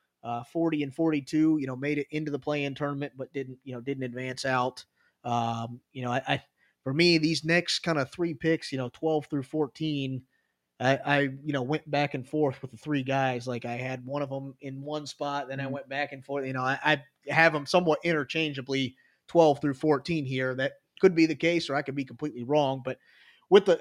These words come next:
Speaker 1: Oklahoma City Thunder, I like the, the guard out of, out of Michigan in, in Kobe Buffkin to, to take the, take the spot here.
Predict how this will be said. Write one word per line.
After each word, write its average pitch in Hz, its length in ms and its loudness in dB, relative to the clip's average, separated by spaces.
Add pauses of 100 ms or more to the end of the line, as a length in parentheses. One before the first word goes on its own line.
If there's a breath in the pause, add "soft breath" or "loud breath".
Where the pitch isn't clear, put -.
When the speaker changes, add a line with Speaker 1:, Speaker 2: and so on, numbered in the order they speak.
Speaker 1:
Oklahoma 185 420 6
City 170 240 2
Thunder, 156 380 0
I 143 120 2
like 151 240 -2
the, 135 160 -6
the 143 80 -10
guard 143 360 -2
out 135 140 -2
of, 127 180 -6
out 143 120 -2
of 127 80 -6
Michigan 131 420 -4
in, 123 180 -8
in 127 140 -14
Kobe 131 320 -2
Buffkin 123 640 -8
to, 127 240 -10
to 139 160 -16
take 131 320 -6
the, 120 200 -8
take 135 200 -8
the - 80 -20
spot 127 340 -2
here. 127 380 -4